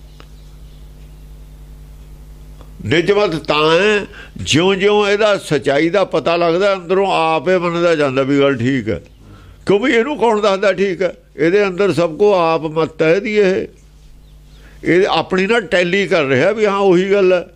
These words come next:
ਆਪੇ ਮੰਨ ਜਾਂਦਾ ਵੀ ਗੱਲ ਤਾਂ ਠੀਕ ਹੈ।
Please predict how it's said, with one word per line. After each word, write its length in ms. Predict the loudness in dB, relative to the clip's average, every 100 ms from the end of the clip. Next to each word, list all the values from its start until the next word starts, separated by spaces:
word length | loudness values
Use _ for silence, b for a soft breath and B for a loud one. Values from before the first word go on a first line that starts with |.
| -20 -20 -20 -20 -20 -20 -20 -16 -4
ਆਪੇ 240 | -2 0 0
ਮੰਨ 200 | 0 0
ਜਾਂਦਾ 240 | 0 0
ਵੀ 140 | 0
ਗੱਲ 140 | 0 -2
ਤਾਂ 120 | -2
ਠੀਕ 240 | -2 -2
ਹੈ। 200 | -2 -4